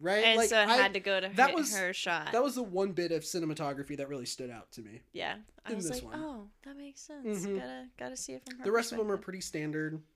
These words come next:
Speaker 1: action shots.
Speaker 2: I
Speaker 1: Or
Speaker 2: don't,
Speaker 1: just,
Speaker 2: I
Speaker 1: like,
Speaker 2: just thought the
Speaker 1: regular
Speaker 2: whole
Speaker 1: shots.
Speaker 2: movie was pretty standard. Like, it could have
Speaker 1: Yeah.
Speaker 2: been, like, a T V
Speaker 1: There's
Speaker 2: episode
Speaker 1: the,
Speaker 2: type
Speaker 1: there's the,
Speaker 2: cinematography.
Speaker 1: the scene where she is fucking hitting the golf balls, and, uh, Woody Harrelson's, like, really
Speaker 2: <laughs>
Speaker 1: close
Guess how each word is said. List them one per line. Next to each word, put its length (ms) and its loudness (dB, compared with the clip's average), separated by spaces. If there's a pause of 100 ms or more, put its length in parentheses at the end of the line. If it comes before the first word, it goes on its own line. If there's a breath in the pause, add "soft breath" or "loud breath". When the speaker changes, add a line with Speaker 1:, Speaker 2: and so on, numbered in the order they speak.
(120)
Speaker 1:
action 380 -6
shots. 500 -8 (1040 soft breath)
Speaker 2:
I 140 4
Speaker 1:
Or 20 2
Speaker 2:
don't, 100 2
Speaker 1:
just, 120 2
Speaker 2:
I 80 8
Speaker 1:
like, 80 4
Speaker 2:
just 140 0
thought 160 0
the 60 -6
Speaker 1:
regular 180 -4
Speaker 2:
whole 120 -2
Speaker 1:
shots. 80 -6
Speaker 2:
movie 240 -4
was 320 -6 (340)
pretty 200 -8
standard. 480 -8
Like, 280 -10
it 180 -10
could 120 -6
have 100 -4
Speaker 1:
Yeah. 140 4
Speaker 2:
been, 80 -6
like, 180 -10
a 60 -10
T 220 -12
V 140 -10
Speaker 1:
There's 360 -2
Speaker 2:
episode 80 -4
Speaker 1:
the, 320 2
Speaker 2:
type 200 -4
Speaker 1:
there's 280 -4
the, 80 -2
Speaker 2:
cinematography. 420 -2
Speaker 1:
the 100 -4
scene 340 -2
where 220 0
she 360 -4 (240)
is 140 -8
fucking 260 -6
hitting 260 -6
the 80 -4
golf 260 -4
balls, 440 -4 (380)
and, 300 -2 (240)
uh, 220 -2
Woody 180 -2
Harrelson's, 380 -6
like, 200 -8
really 200 -2
Speaker 2:
<laughs> 180 -12
Speaker 1:
close 520 -6